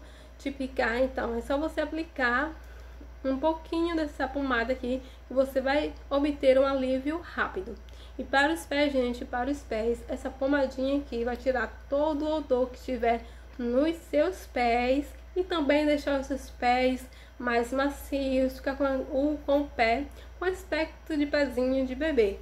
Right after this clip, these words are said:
Então, você quer ficar com aquele pé com aspecto de bebê, é só utilizar a Minâncora, gente. Utilize pra tirar o odor e também para clarear a pele e tirar e deixar com a pele macia.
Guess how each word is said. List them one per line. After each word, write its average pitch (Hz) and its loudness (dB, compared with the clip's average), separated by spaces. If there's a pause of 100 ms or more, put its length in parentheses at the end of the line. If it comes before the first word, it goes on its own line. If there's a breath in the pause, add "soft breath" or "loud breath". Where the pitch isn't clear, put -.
(140)
Então, 269 2
você 285 -6
quer 285 -2
ficar 262 -4
com 294 0
aquele 269 -2
pé 247 -2 (280 loud breath)
com 269 -4
aspecto 262 -2
de 240 -8
bebê, 233 2 (220)
é 339 0
só 330 2
utilizar 277 2
a 269 2
Minâncora, 254 2
gente. 208 -4 (240 loud breath)
Utilize 262 0
pra 262 0
tirar 254 2
o 277 6
odor 247 4 (300 loud breath)
e 330 0
também 285 4
para 254 2 (400 loud breath)
clarear 294 2
a 226 -8
pele 247 0 (460 loud breath)
e 285 2
tirar 285 2 (220)
e 262 -4
deixar 262 4
com 277 0
a 269 0
pele 247 -4 (320 loud breath)
macia. 269 -2